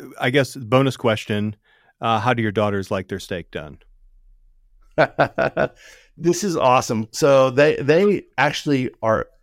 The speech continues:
Speaker 2: completely comfortable with doing medium rare, which is, I'm really proud. Oh, that's, you know, and there's no shame in what, I really am a fan of no matter what you like is really
Speaker 1: Sure.
Speaker 2: what matters. But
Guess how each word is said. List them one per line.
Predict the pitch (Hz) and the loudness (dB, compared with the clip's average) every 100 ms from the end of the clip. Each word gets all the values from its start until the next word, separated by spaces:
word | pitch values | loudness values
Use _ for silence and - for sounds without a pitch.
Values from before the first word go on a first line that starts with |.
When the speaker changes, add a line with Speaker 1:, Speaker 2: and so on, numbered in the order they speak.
| _ | _
Speaker 2:
completely | - 127 101 - 147 139 147 | -4 -4 -4 -4 -2 0 -2
comfortable | - 131 120 - 113 107 98 | -2 -2 -2 -4 -2 0 0
with | 110 107 | -2 -2
doing | 120 113 110 | 0 0 0
medium | 113 113 107 101 | -2 -4 -2 0
rare, | 107 104 104 | 0 2 0
which | 104 - | -4 -4
is, | 107 107 _ | -4 -6 _
I'm | 117 110 104 | -4 -2 0
really | 120 107 | 0 -2
proud. | - 110 104 101 90 | 0 0 2 0 0
Oh, | 117 | 0
that's, | 123 123 - _ - _ - | 0 -2 -6 _ -20 _ -4
you | 143 | 0
know, | 127 | 2
and | 135 160 | 2 2
there's | 165 | 2
no | 151 | 2
shame | 139 - 135 131 | 0 0 -2 0
in | 120 | -2
what, | 117 107 | 0 2
I | 127 | 2
really | 131 123 120 | 4 2 2
am | 113 | 0
a | 107 104 _ - | -4 -8 _ -4
fan | 123 113 | -2 0
of | 101 | -2
no | 113 | -2
matter | 113 107 104 | 0 2 2
what | 104 117 - _ - | 2 2 0 _ -8
you | 113 104 | -4 0
like | 107 104 113 | 2 0 -2
is | 101 | -2
really | 107 107 | 0 0
Speaker 1:
Sure. | 98 | 0
Speaker 2:
what | 104 104 - _ _ _ _ | 0 -2 -4 _ _ _ _
matters. | 110 104 101 98 101 - _ | -6 -2 -2 -2 -4 -8 _
But | 123 113 | 0 0